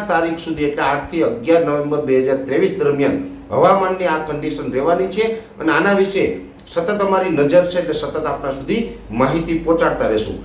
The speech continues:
પણ જે શરૂઆતમાં મેં આપને જણાવ્યું હતું, આ સાઈડમાં વીડિયો દેખાઈને ટચ કરીને જોશો એટલે ચણા અને ધાણાના બિયારણ વિશેની સંપૂર્ણ માહિતી મળી જશે. અત્યારે આ વીડિયોની અંદર એટલું જ. જે મિત્રો આપણી ચેનલ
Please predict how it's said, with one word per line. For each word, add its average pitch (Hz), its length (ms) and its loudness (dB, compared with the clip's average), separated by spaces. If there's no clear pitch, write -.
પણ 151 120 -2
જે 190 100 2
શરૂઆતમાં 202 680 2
મેં 185 140 2
આપને 170 220 -2
જણાવ્યું 156 460 0
હતું, - 200 -2
આ 147 60 -2
સાઈડમાં 165 480 0
વીડિયો 175 280 -2
દેખાઈને 160 400 0
ટચ 151 300 -4
કરીને 139 300 0
જોશો 165 340 2
એટલે 131 180 0
ચણા 160 280 0
અને 147 140 -2
ધાણાના 131 480 -2
બિયારણ 120 320 0
વિશેની 113 300 -8
સંપૂર્ણ 110 400 -4
માહિતી 107 340 -2
મળી 117 280 2
જશે. - 240 -4
અત્યારે 131 300 2
આ 123 100 2
વીડિયોની 123 320 -2
અંદર 127 100 -4
એટલું 196 300 0
જ. 226 80 -2
જે 127 160 2
મિત્રો 127 160 0
આપણી 123 220 -2
ચેનલ 120 180 0